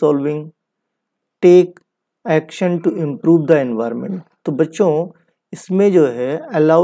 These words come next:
individual to explore environmental issue", सभी को जो है environmental issue explore करने, करना चाहिए, ठीक है, करने की परमिशन है। "Take action to improve environment", सभी को एनवायरनमेंट को इम्प्रूव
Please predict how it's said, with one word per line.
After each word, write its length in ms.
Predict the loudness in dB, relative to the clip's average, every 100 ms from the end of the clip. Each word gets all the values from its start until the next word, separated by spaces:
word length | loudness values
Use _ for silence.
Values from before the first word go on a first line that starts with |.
| 2
individual 720 | 0 0 0 0 -2 -2 0
to 180 | -2 -4
explore 360 | -6 -2 -2 -2
environmental 720 | -10 -8 -6 -6 -8 -6 -8
issue", 280 | -8 -12 -12
सभी 340 | -6 -2 -2
को 200 | -2 -4
जो 180 | -4 -8
है 260 | -8 -8 -8
environmental 580 | -6 -6 -6 -8 -8 -8
issue 300 | -10 -6 -6
explore 520 | -6 -12 -4 -2 -2
करने, 380 | -8 -8 -8 -10 -12 _ _ _ _ _
करना 300 | -2 -2 -6
चाहिए, 500 | -6 -8 -6 -6 -10 -14
ठीक 200 | -8 -2
है, 240 | 0 -2 -10 -8
करने 280 | -6 -4
की 80 | -6
परमिशन 580 | -6 -6 -8 -10 -12 -14
है। 180 | -16 -20 _
"Take 180 | 2 4
action 380 | 2 2 -6 -4
to 120 | -4
improve 400 | -6 -6 -6 -6 -8 -10 -10 -10 -10
environment", 720 | -10 -10 -8 -6 -6 -6 -10 -12 _ _ _ _
सभी 460 | -14 -4 -2 0 -4
को 560 | -4 -6 -4 -4 -4 _ _ -8
एनवायरनमेंट 560 | -6 -4 -4 -6 -6
को 180 | -4 -4
इम्प्रूव 520 | -6 -10 -12 -8 -8